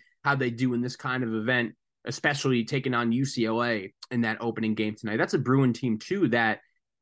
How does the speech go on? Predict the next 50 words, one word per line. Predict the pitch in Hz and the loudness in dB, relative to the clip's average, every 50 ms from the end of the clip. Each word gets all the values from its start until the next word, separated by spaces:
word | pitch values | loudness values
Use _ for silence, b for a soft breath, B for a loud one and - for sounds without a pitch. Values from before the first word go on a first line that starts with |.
| _ _ _ | _ _ _
I | 139 160 | 2 4
don't | 208 220 | 4 6
really | 233 226 220 202 190 175 151 | 6 6 6 4 2 0 -2
know | 131 147 156 151 | -2 -2 -2 -2
how | 143 - - 180 | -4 -2 -2 -2
to | 165 147 | -2 -2
feel | 143 - 214 247 262 | -4 -4 -4 2 2
about | 214 135 131 123 123 - | 2 4 2 0 0 -2
them | 120 120 | -4 -4
yet | 123 127 123 - | -4 -4 -4 -6
because | - 123 135 123 110 | -4 0 0 0 2
they | 120 143 147 | 2 2 2
have | 135 120 110 | 2 0 -2
so | - - - 170 175 | -4 0 0 0 2
many | 175 165 156 156 147 | 2 2 2 2 4
new | 143 139 127 117 | 4 2 2 0
players. | - - - 151 151 151 143 139 143 135 - b b b b _ | -2 0 0 2 4 4 4 2 2 -2 -6 b b b b _
They | - 131 131 | -4 -4 -2
lost | 123 127 147 160 160 151 143 - | 0 2 4 4 4 2 2 0
so | - 143 | 0 0
much | 135 131 135 139 139 | 2 2 0 -2 -2
from | - 139 127 123 | -4 -4 -4 -2
last | 127 127 123 127 135 - | 0 0 -2 -2 -4 -4
year's | 127 113 110 110 - | -2 -2 -2 -2 -4
team. | - - 156 165 160 135 120 113 107 110 b b b b _ _ | 0 4 6 6 6 6 6 4 2 0 b b b b _ _
And | 135 135 135 131 127 | 0 2 4 4 4
when | 135 135 | 4 4
you | 131 123 | 2 2
look | 123 143 147 147 | 2 0 0 0
at | 151 120 123 | -4 -4 -2
U | 143 139 | -4 -6
C | 139 - - 135 | -6 -2 -2 -2
L | 123 120 123 135 | 0 0 0 0
A | 139 135 | -2 -2
so | 127 - - 143 131 120 | -4 -2 -2 -2 -2 -2
far, | 110 - - 170 190 185 143 127 120 113 110 - _ _ b b b _ _ _ _ _ _ _ _ _ _ _ _ _ | -4 0 4 6 6 8 8 8 6 6 4 0 _ _ b b b _ _ _ _ _ _ _ _ _ _ _ _ _
I | 151 151 | 0 0
just | 165 165 143 - | 0 0 0 4
feel | 208 190 | 6 6
like | 170 143 123 | 6 6 6
we | 123 135 139 | 4 4 4
don't, | 143 143 - - _ _ _ - | 4 4 0 -6 _ _ _ -2
there | 143 160 156 156 | 2 4 6 6
aren't | 156 156 143 131 127 | 6 4 2 0 0
really | 151 156 151 143 135 127 120 117 - _ | 2 2 4 4 2 0 -2 -4 -8 _
many | - 131 135 135 139 131 117 | -8 -4 -2 2 2 2 0
things | 113 139 131 123 - - | 0 -2 -4 -4 -4 -10
to | - | -4
take | - 135 123 - | -2 -2 -2 -2
away. | 107 104 113 123 143 170 196 214 | -2 -2 0 2 2 2 2 0